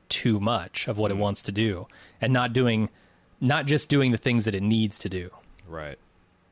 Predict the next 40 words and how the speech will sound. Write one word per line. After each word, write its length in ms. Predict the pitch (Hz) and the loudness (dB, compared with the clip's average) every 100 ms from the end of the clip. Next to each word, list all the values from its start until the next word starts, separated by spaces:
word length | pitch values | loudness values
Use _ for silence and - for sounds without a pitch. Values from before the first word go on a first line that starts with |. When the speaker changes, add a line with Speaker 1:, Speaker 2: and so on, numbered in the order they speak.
| _ _ _ | _ _ _
Speaker 2:
Yeah, 140 | 123 120 | -6 -2
I 40 | |
Speaker 1:
So 160 | 113 95 | 0 0
Speaker 2:
got 200 | 85 - - | -2 -6 -8
that. 60 | 123 | -4
Yeah, 240 | 98 85 - | -2 -4 -10
I 80 | 98 | -10
mean, 400 | 95 90 87 85 _ - _ _ _ _ _ _ | -8 -8 -10 -16 _ -20 _ _ _ _ _ _
that's 160 | 101 104 | -8 -4
absolutely, 1040 | 107 110 110 107 101 98 98 95 92 90 82 _ _ _ _ _ - | -4 -4 -6 -4 -4 -4 -4 -4 -4 -6 -10 _ _ _ _ _ -10
I, 400 | 107 117 104 110 | -4 -4 -2 -2
I 40 | 120 | -2
broadly 480 | 104 110 117 110 | -2 0 0 -2
agree 460 | 104 95 92 85 85 | -4 -4 -6 -6 -6
with, 260 | 78 85 78 - | -6 -8 -8 -12
with 160 | 87 | -8
that 240 | 87 80 - | -6 -6 -8
take 200 | 80 - | -10 -10
too. 280 | 73 65 69 _ - | -14 -14 -20 _ -8
That 300 | 95 90 - 90 | -6 -4 -6 -8
they're 180 | 98 92 | -6 -6
spending 320 | - - 107 104 | -6 -6 -6 -6
too 120 | 117 | -6
much 180 | 110 - | -6 -4
time 240 | 104 101 | -4 -4
on 60 | 95 | -6
the 60 | |
stuff 400 | - - 95 90 | -8 -4 -4 -4
that's, 180 | 90 85 | -6 -8
like, 180 | 87 82 | -8 -8
fluff. 460 | - 92 90 87 - | -8 -4 -4 -4 -8
There's, 200 | 95 90 | -12 -10
there's 160 | 92 | -12
too 140 | - 147 | -8 -6
much 120 | 135 | -4
sizzle, 300 | - 120 104 | -4 -6 -6
not 140 | 101 92 | -6 -6
enough 160 | 90 | -8
steak. 340 | - 71 52 - _ _ _ _ _ | -10 -14 -14 -18 _ _ _ _ _
Speaker 1:
Yeah. 180 | - | -6